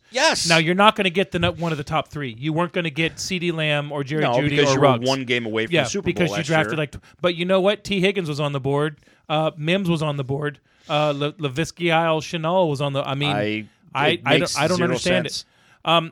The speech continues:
Speaker 2: and the crazy thing about that, too, is, is that you look at Manning, he had two hundred ninety-three to first-round picks. That's because one of them was Marvin Harrison,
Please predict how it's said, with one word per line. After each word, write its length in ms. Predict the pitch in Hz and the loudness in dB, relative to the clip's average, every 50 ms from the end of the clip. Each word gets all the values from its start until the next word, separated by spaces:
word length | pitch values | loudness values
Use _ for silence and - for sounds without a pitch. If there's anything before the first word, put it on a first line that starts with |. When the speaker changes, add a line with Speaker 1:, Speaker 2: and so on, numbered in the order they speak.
| - | -6
Speaker 2:
and 140 | - 180 175 | -4 -2 -2
the 60 | 175 | -2
crazy 320 | 170 - 190 202 202 208 220 | 0 0 0 0 0 -2 -4
thing 180 | - 214 190 | -6 -6 -4
about 240 | 175 151 170 160 - | -4 -2 -2 -2 -2
that, 240 | - 156 151 139 - | -2 -4 -4 -4 -4
too, 240 | - 185 208 196 170 | -4 -2 -2 0 -2
is, 200 | 147 143 123 139 | -2 -2 -4 -6
is 120 | 143 131 | -8 -6
that 160 | 127 147 143 | -6 -6 -6
you 120 | - 156 160 | -6 -4 -2
look 160 | 175 170 - | -2 -2 -2
at 80 | 165 143 | -4 -4
Manning, 420 | 147 160 185 196 185 147 139 139 - _ _ _ | -4 -2 -2 0 -2 -2 -4 -8 -12 _ _ _
he 140 | _ - 175 | _ -4 -2
had 160 | 175 175 151 | -2 -2 -2
two 180 | - - 196 190 | -4 -4 -4 -2
hundred 280 | 160 175 165 156 160 143 | -2 -2 -4 -4 -6 -4
ninety-three 640 | 151 156 160 160 156 160 139 - 151 170 180 175 | -4 -2 -2 -2 -2 -4 -6 -4 -4 -4 -4 -4
to 100 | - 156 | -6 -10
first-round 460 | 139 - 175 165 147 - 160 147 139 - | -8 -4 -4 -4 -4 -4 -6 -6 -4 -2
picks. 200 | 165 175 - - | -4 -4 -2 -4
That's 160 | 165 156 - | -4 -6 -4
because 240 | - 160 - 156 123 | -6 -6 -4 -4 -2
one 160 | 139 175 190 | 0 2 2
of 120 | 190 156 | 2 2
them 80 | 151 151 | 0 -2
was 120 | 151 135 | -6 -4
Marvin 260 | 151 165 156 151 143 | -2 -2 -2 -2 -2
Harrison, 500 | 135 160 185 185 160 - 156 139 139 135 | -2 -2 0 -2 -2 -2 -4 -6 -8 -8